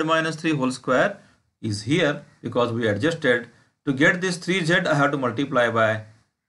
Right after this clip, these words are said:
three and three, and this remaining part, this becomes our three raised to n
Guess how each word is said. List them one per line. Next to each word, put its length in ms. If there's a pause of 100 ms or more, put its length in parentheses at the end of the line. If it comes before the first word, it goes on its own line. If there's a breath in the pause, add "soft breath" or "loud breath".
(180)
three 180
and 200
three, 360
and 220
this 120
remaining 520
part, 440
this 220
becomes 580
our 360 (280 loud breath)
three 180
raised 260
to 160
n 280